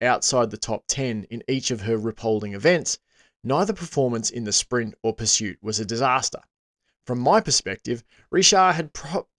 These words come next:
probably slightly overachieved in Oberhof, and a small regression in Ruhpolding was only natural as she settled in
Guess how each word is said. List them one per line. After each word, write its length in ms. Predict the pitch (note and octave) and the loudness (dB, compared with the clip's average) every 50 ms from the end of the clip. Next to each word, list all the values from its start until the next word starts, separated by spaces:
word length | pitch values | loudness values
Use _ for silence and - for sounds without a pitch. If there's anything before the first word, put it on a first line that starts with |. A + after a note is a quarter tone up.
| _ _ _ _ | _ _ _ _
probably 440 | - G3+ A3+ B3+ A3+ A3 E3 B2+ - - | -2 0 0 2 4 2 2 2 -2 -4
slightly 460 | - - - C#3+ E3 D#3+ E3 C#3 - - - | -2 0 2 4 4 4 4 2 0 2 4
overachieved 720 | C3 C#3+ D3 C3 C#3+ C3 B2 - - - B2 B2 A#2+ G#2+ | 4 4 4 4 4 2 4 2 0 2 0 0 0 -2
in 80 | A#2 A2 | -4 -4
Oberhof, 540 | G2 F#2+ G2+ G2 G2 F#2+ G2 D#2+ - - - _ _ - - _ - | -4 -4 -4 -6 -6 -8 -8 -10 -10 -14 -20 _ _ -20 -20 _ -6
and 80 | A#2+ C3 | -2 0
a 40 | B2+ | 2
small 360 | - - D3 D3+ E3 F3+ F3+ | 2 4 4 6 6 6 6
regression 520 | F3 D#3 B2 B2+ C3 B2+ - - B2 A#2 | 4 2 4 4 4 4 4 0 -2 -4
in 120 | G2+ G#2 G#2 | -4 -4 -4
Ruhpolding 640 | G#2+ G#2 - - C3 C#3+ C#3+ B2 B2 A#2+ A2+ A2 _ _ _ _ | -4 -4 0 4 6 6 6 4 2 -2 -4 -6 _ _ _ _
was 160 | B2 B2 A#2 - - | -6 -6 -6 -4 -4
only 300 | A#2 A#2 A2+ A2+ A2+ A2 | -2 -2 -2 -2 -4 0
natural 520 | A2+ B2+ B2 - - - - G2 G2 - _ _ _ | 2 2 2 2 -2 -6 -12 -12 -14 -16 _ _ _
as 80 | - A2+ | -4 -2
she 140 | - - A#2+ | -2 0 0
settled 400 | - - - C3 B2+ C3+ C#3 B2+ | 0 2 2 4 4 4 2 2
in 260 | A#2+ G#2+ F#2 F#2+ | 0 -2 -6 -8